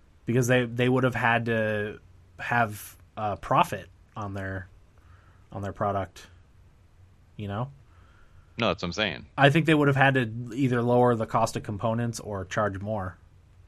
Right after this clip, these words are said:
Speaker 1: I don't think it would.
Speaker 2: Yeah,
Speaker 1: they, I,
Speaker 2: that's what I'm
Speaker 1: th-,
Speaker 2: saying.
Speaker 1: I think, I think six hundred wouldn't have been the price point.
Speaker 2: Yeah, I think it would have been higher.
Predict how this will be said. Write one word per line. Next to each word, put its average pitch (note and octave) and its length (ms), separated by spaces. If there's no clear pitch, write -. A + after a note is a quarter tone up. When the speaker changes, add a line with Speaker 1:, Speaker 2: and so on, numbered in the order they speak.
Speaker 1:
I - 60
don't A#2 140
think A2 120
it A2 40
would. G#2 80
Speaker 2:
Yeah, C3+ 120
Speaker 1:
they, A#2 180
I, A#2+ 180
Speaker 2:
that's A#2 120
what - 60
I'm F#2 60
Speaker 1:
th-, - 40
Speaker 2:
saying. F#2+ 280
Speaker 1:
I A#2+ 100
think, A#2+ 240
I A#2+ 120
think A#2 240
six - 260
hundred A2+ 260
wouldn't G2 200
have F#2+ 80
been F#2+ 160
the F#2 100
price G2+ 260
point. F#2 300
Speaker 2:
Yeah, G#2 160
I D#2+ 80
think E2 140
it E2+ 40
would E2 60
have D#2+ 80
been E2 120
higher. E2+ 340